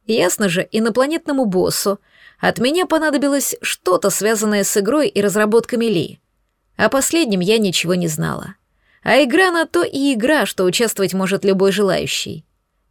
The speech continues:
Чем же я их так зацепила? Тем, что первой завалила мега-босса и дошла до финала? Ну так у меня собственные секреты имеются. Зачем же их посторонним выдавать?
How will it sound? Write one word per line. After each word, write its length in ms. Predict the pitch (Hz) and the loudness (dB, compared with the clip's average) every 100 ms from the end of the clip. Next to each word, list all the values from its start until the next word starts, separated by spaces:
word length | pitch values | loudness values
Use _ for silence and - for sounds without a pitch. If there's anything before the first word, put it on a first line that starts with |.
| _ | _
Чем 240 | - 349 | -2 0
же 80 | 240 | 0
я 160 | 202 190 | 2 2
их 100 | - | 0
так 160 | 175 | -4
зацепила? 640 | 165 196 214 170 170 147 - - _ _ _ - _ | 0 0 -2 -2 -4 -4 -10 -20 _ _ _ -20 _
Тем, 240 | 262 269 | 0 0
что 240 | 262 - 220 | 0 -2 -2
первой 340 | 285 285 233 | 0 2 2
завалила 460 | 202 214 240 226 214 | 2 2 4 4 4
мега-босса 680 | 214 190 190 175 202 - 190 | 2 2 0 2 2 2 0
и 40 | |
дошла 380 | 175 170 196 185 | 0 -2 0 0
до 80 | 175 | 0
финала? 560 | 175 170 294 311 - _ _ _ _ _ _ _ | -2 -2 0 -2 -4 _ _ _ _ _ _ _
Ну 160 | 196 | 0
так 180 | 214 208 | 2 2
у 40 | 196 | 2
меня 200 | 185 180 | 0 0
собственные 480 | 202 - 175 190 | -2 -2 -2 -2
секреты 520 | 170 - 170 190 285 311 | -2 -2 -2 0 0 -2
имеются. 500 | 196 160 - - - _ _ | -2 -4 -6 -8 -10 _ _
Зачем 360 | - 311 - 208 | -4 -2 0 0
же 100 | 170 | 0
их 100 | - | -2
посторонним 520 | 202 - 311 208 156 | -4 0 0 0 -2
выдавать? 600 | 160 175 180 - - - | -2 0 -2 -4 -10 -18